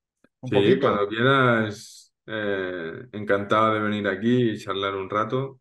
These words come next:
Speaker 1: A ver
Speaker 2: Eh,
Speaker 1: cuando
Speaker 2: así
Speaker 1: organizamos
Speaker 2: que
Speaker 1: un webinar para gente nueva por ahí, que, que conozca la herramienta, que creo que es algo que tenemos que hacer. Tenemos que expandirlo para que la gente lo conozca porque es, es tremendo, es brutal.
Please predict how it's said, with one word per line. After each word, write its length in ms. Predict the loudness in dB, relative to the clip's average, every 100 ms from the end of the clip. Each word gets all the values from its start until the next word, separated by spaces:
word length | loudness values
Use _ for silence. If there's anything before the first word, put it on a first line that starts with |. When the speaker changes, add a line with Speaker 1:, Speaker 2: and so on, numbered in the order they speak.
| _ -6 -4
Speaker 1:
A 60 |
ver 120 | -2
Speaker 2:
Eh, 0 |
Speaker 1:
cuando 300 | -2 -2 0 2
Speaker 2:
así 280 | 2 2 0
Speaker 1:
organizamos 300 | 0 -2 -2
Speaker 2:
que 20 |
Speaker 1:
un 120 | -4
webinar 320 | -4 -6 -6
para 180 | -8 -8
gente 300 | -8 -10 -6
nueva 220 | -4 -4
por 140 | -4 -2
ahí, 280 | -2 -2 -6
que, 280 | -8 -8
que 140 | -10 -10
conozca 280 | -8 -4 -2
la 80 | -2
herramienta, 380 | -2 -4 -4
que 120 | -4 -4
creo 180 | -4
que 60 | -4
es 100 | -4
algo 160 | -4 -4
que 120 | -4
tenemos 300 | -6 -8 -8
que 80 | -8
hacer. 320 | -6 -6 -8 _ _ _ _ -8
Tenemos 220 | -6 -4
que 320 | -2 -4 -6
expandirlo 500 | -8 -8 -4 -2 0
para 180 | 0 -4
que 60 |
la 140 | -6 -8
gente 180 | -6 -6
lo 120 | -6
conozca 420 | -6 -8 -6 -6
porque 320 | -6 -8 -6
es, 200 | -6 -10 -16
es 240 | -16 -16
tremendo, 420 | -16 -16 -16 -20
es 80 | -18
brutal. 340 | -18 -14 -16